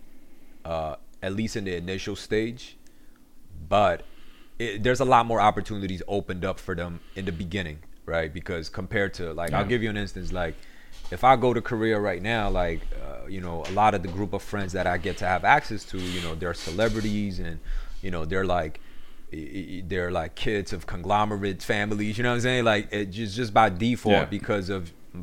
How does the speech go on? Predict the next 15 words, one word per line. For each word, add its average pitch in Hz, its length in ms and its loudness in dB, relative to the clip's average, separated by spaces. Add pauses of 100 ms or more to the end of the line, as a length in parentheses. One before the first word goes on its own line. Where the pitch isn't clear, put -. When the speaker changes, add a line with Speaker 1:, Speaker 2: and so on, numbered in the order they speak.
(100)
Speaker 1:
the - 120 -2
access 95 420 2
that 92 140 2
I 90 100 6
have 95 260 4
in 95 100 -4
New 90 60 -4
York, 90 440 0
that 95 240 2
gets 98 260 -2
to 95 80 -6
be 92 120 -2
translated 87 760 -4 (460)
and 92 220 -2
be, 95 200 -2